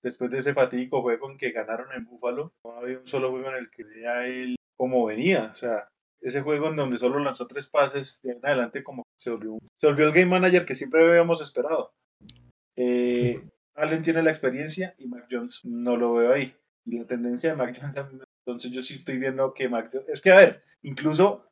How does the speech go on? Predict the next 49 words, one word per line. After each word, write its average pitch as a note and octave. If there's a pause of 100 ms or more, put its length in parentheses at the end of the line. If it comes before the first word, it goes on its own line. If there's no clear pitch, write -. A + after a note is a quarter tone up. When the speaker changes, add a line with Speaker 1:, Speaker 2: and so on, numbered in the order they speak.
Speaker 1:
los D3
errores E3+
que, E3+
que C#3
antes C3+
no F3+
cometía C#3+
y C#3
que B2
todo B2+
el B2+
mundo D3
decía, C3+
"Ah, F#3
mire, D#3+
es C3+
que C#3
él C3+
sabe D3+
que C3
es - (160)
un -
balón, E3
que D3
no C3+
comete C#3
tantos C3
picks, F3
que -
es C3+
muy D3
preciso", D#3+ (180)
los A#2
está A2
cometiendo B2
ahorita C3 (100)
todos C#3
al B2+
final. A#2+ (200)
Contra C3
Indianapolis C3
lo C3+
cometió, C3+
contra C3
Miami B2
lo B2+
cometió. F#3 (200)
No D3+
sé D#3